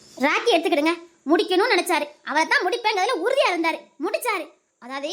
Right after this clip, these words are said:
எந்த ஒரு செயலையும் உறுதி இருக்கணும். அதே மாதிரி தான் செல்வாவும், வேணும்னா வேணும், அந்த பொண்ணு தான் எனக்கு வேணும்னா உறுதியா நின்னாரு. அதாவது தனக்கு ஒரு உண்மையான ஒரு பாசம் வேணும்னா சில விஷயம் இழந்து தான் ஆகணும், சில விஷயம், வி-, விஷயங்களை விட்டு கொடுத்து தான் ஆகணும்.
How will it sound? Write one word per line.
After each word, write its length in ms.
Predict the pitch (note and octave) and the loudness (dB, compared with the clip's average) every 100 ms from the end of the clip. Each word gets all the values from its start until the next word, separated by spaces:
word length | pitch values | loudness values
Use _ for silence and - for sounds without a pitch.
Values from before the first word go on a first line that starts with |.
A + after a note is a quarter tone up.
| D#4+ | -6
எந்த 200 | C#4 F#4+ | -8 -6
ஒரு 120 | E4+ | -8
செயலையும் 360 | D4 D4 G4 D4 | -6 -6 -6 -4
உறுதி 240 | F4+ B4+ | -2 -2
இருக்கணும். 360 | G4 F4+ D4 - _ _ _ _ _ _ _ _ _ _ - | -2 -4 -10 -12 _ _ _ _ _ _ _ _ _ _ -16
அதே 240 | B3 D#4+ | -2 0
மாதிரி 220 | C5 A4+ G#4+ | 0 -2 -4
தான் 160 | C5 | -4
செல்வாவும், 380 | G#4 B4+ A#4 E4+ - G#3 | -4 -2 -4 -6 -12 -12
வேணும்னா 400 | B3 F#4 G#4+ B4+ | -2 -2 0 -2
வேணும், 320 | F4 G4 F4+ - | -2 -2 -4 -10
அந்த 160 | C#4+ | -14
பொண்ணு 180 | D4 C#4+ | -10 -8
தான் 100 | E4+ | -6
எனக்கு 200 | E4+ C4+ | -6 -6
வேணும்னா 260 | D4+ E4 F4 | -6 -6 -6
உறுதியா 280 | D#4 E4 E4+ | -6 -6 -6
நின்னாரு. 300 | D4+ D#4 C4+ - _ _ _ _ _ _ | -6 -8 -10 -20 _ _ _ _ _ _
அதாவது 280 | C#4 F4 D#4+ G4 - - | -6 -4 -4 -6 -10 -14
தனக்கு 240 | C4 B3+ | -14 -10
ஒரு 100 | B3+ | -10
உண்மையான 380 | B3 D#4+ G4 C5+ | -4 -4 -2 -2
ஒரு 100 | F#4+ | -4
பாசம் 280 | D4+ F4+ E4 | -4 -6 -6
வேணும்னா 240 | C4 D4+ | -8 -8
சில 140 | A4 D4 | -8 -8
விஷயம் 220 | D4 D#4 | -8 -6
இழந்து 220 | D4+ E4+ | -4 -4
தான் 180 | G4+ F#4+ | -2 0
ஆகணும், 320 | F4 F#4 F4 - _ _ _ - | 0 -2 -6 -10 _ _ _ -12
சில 140 | - | -8
விஷயம், 300 | F#4+ F4 A4+ | -8 -6 -8
வி-, 240 | E4+ F4+ E4 | -4 -2 -2
விஷயங்களை 320 | E4+ B4 B4+ | -2 -4 -6
விட்டு 160 | A4 B4 | -6 -6
கொடுத்து 220 | A4+ G#4+ | -6 -2
தான் 180 | B4 F#4+ | 0 0
ஆகணும். 300 | G#4 F4 | -2 -6